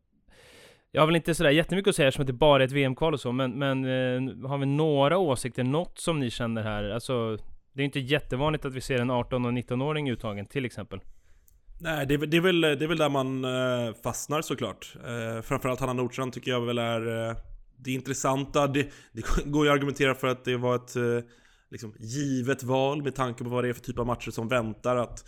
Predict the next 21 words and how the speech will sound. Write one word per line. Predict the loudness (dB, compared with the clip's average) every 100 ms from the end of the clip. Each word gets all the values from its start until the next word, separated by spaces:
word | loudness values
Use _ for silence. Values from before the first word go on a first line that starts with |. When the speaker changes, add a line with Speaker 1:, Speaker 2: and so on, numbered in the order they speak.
| -20 -20 _ -12
Speaker 2:
eh, | -10 -8 -8 -6 0
ho-, | 0 2
hon | 2 2
är | 4
väl | 4
ändå, | 4 2
får | 0
man | 0
väl | 0 0
säga, | 2 4 4 2 -4 -8 -2
den | 0 0 -4
som | -4 -2
har | 0
varit | 0 0 0 -2 -10 -20 -20 _ _ _
mest | -4 -2 -2 -2
uppskriven | -4 -4 -6 -2 0 2 2 2 2
av | 4 4
alla | 4 0 0
de | -2
här | -2
unga, | -2 -2 -2 -2 -4